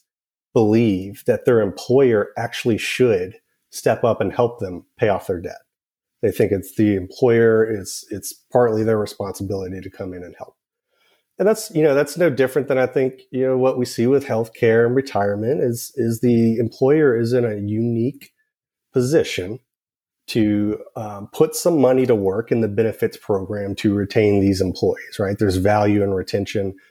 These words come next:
Employees realize that, and this problem has become so big that now they,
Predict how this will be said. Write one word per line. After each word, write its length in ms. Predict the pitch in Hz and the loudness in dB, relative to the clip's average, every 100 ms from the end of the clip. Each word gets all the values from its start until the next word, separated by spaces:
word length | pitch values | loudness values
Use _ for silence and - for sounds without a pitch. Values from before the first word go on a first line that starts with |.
| _ - | _ -16
Employees 460 | - 104 101 95 | -4 0 0 2
realize 500 | 101 135 123 113 107 | 2 4 4 2 0
that, 320 | 110 120 180 127 | 0 -2 -2 -6
and 340 | 110 101 95 _ _ - | -6 -6 -10 _ _ -12
this 120 | - | 0
problem 260 | 123 113 | 2 2
has 140 | 110 95 | 2 0
become 260 | 104 110 | -2 -2
so 160 | 98 123 | 0 -2
big 320 | 101 107 127 | 0 0 0
that 120 | 127 | 0
now 180 | 107 101 | -2 -4
they, 220 | 110 107 | -2 -2